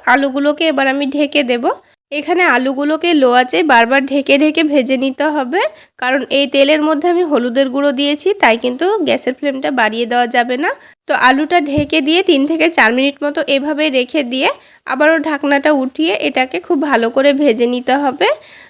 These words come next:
তো বন্ধুরা, এভাবে বারবার ঢেকে ভেজে নিলে আলুটা কিন্তু অনেকটাই সেদ্ধ হয়ে আসে। এবার যখন আলুগুলো হালকা ভাজা হয়ে যাবে, তখন আমি যে টমেটোর গ্রেভিটা তৈরি করে রেখেছিলাম,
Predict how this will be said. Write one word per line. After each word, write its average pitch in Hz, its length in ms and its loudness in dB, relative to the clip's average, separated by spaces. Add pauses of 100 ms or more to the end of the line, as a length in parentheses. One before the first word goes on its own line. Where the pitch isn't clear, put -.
তো - 120 -6
বন্ধুরা, 320 420 0 (320)
এভাবে 330 420 0
বারবার 262 440 2
ঢেকে 285 320 -2
ভেজে 262 320 0
নিলে 269 280 0
আলুটা 247 380 2
কিন্তু 285 280 -4 (100)
অনেকটাই 262 500 0
সেদ্ধ 277 300 -4 (120)
হয়ে 277 260 0
আসে। 302 320 0 (760)
এবার 302 260 4
যখন 330 340 -2
আলুগুলো 269 480 0
হালকা 262 380 -2
ভাজা 240 360 0
হয়ে 285 220 4
যাবে, 285 280 0
তখন - 360 -2
আমি 269 240 -2
যে 269 160 0
টমেটোর 240 480 -2
গ্রেভিটা 233 480 0
তৈরি 320 300 0
করে 330 200 0
রেখেছিলাম, 302 600 0